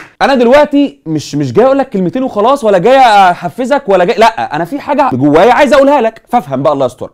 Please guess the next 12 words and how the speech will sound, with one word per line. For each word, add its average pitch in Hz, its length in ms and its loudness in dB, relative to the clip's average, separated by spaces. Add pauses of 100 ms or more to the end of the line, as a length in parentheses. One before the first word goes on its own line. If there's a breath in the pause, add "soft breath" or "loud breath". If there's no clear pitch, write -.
دلوقتي 262 360 4
يا - 20 4
باشا، 262 280 -2 (140)
انا 233 180 0
بلاحظ 156 540 -4
ان 127 120 -8
في 175 120 -10
ناس 202 220 -10
ايه، 139 340 -4 (320 soft breath)
بدأت 226 420 -2
تصيح 233 260 -12
زيادة 156 400 0